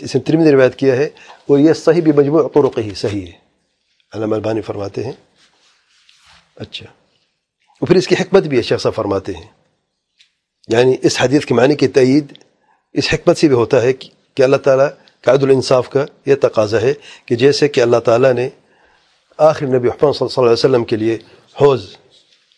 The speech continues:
رکھا ہے تاکہ آپ صلی اللہ علیہ وسلم کی امت کے جو مومن ہیں وہ اس میں سے پانی پئیں، اسی طریقے سے ہر نبی کا حوض ہوگا تاکہ ہر نبی کی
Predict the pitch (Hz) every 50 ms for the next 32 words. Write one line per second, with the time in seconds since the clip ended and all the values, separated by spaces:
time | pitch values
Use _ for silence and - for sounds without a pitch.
0 | _ - - 104 104 - - 143 117 127 127 123 123 _ - - 123 120 120 127
1 | 123 123 123 - _ _ _ _ _ _ _ - 139 135 127 - - 139 123 120
2 | - - 147 143 143 156 156 - - - _ - _ _ - 120 113 123 117 117
3 | 117 131 151 135 113 120 123 117 120 127 - 120 - - 120 107 - 113 107 104
4 | _ _ _ _ _ _ _ _ _ _ _ _ - 117 120 120 120 110 117 123
5 | 127 131 135 - - 165 - 165 - 143 123 123 120 127 107 131 123 107 143 135
6 | 127 117 113 110 - 117 98 - 147 151 135 120 131 123 127 117 - - 120 120
7 | 120 - 139 170 - _ _ _ _ _ - 135 139 139 123 123 127 123 - 131
8 | 127